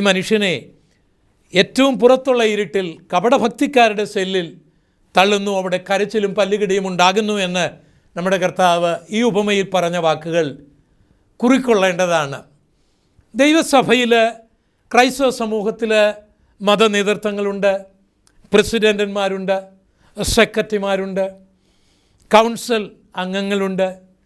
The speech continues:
പാസ്റ്റർമാരുണ്ട്, സെൻട്രൽ പാസ്റ്റർമാരുണ്ട്. ഇവരെ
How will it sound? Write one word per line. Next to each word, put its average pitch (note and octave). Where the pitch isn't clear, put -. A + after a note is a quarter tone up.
പാസ്റ്റർമാരുണ്ട്, G3
സെൻട്രൽ A3
പാസ്റ്റർമാരുണ്ട്. G3
ഇവരെ D4+